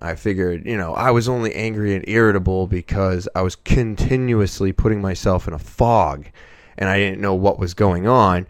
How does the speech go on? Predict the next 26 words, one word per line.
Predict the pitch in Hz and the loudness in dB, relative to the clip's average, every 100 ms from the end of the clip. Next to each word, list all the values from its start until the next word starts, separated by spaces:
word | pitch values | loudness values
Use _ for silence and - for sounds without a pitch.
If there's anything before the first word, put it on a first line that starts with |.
| - - - | -14 -20 0
so | 123 | 4
I | 113 | 6
would | 110 | 6
get | 107 | 4
upset, | 101 92 - 98 - - _ - _ - - - | 2 0 0 0 0 -8 _ -20 _ -20 -16 -6
and | 90 | -2
I'd | 90 90 | 0 0
get | 95 | 2
angry, | 98 101 98 82 73 | 2 2 0 -4 -6
and | - 92 | -6 -2
things | 110 101 95 | 0 0 -2
would | 92 92 | -2 2
bother | 101 107 90 | 4 4 2
me. | 78 80 - | -6 -8 -2
But | 98 - _ _ _ _ - | -2 -2 _ _ _ _ 2
being | 113 101 | 2 2
sober, | 92 - 143 143 101 92 | -2 6 8 8 6 2
I | 92 | 0
figured | - 104 98 85 - | -2 -2 -2 -4 -2
that | 101 82 | 0 0
would | 98 | -2
go | 98 95 | -2 0
away, | 92 117 123 90 | 4 4 4 4
but | 104 95 | -2 -2
guess | 101 - | -2 0
what? | 151 151 | 0 0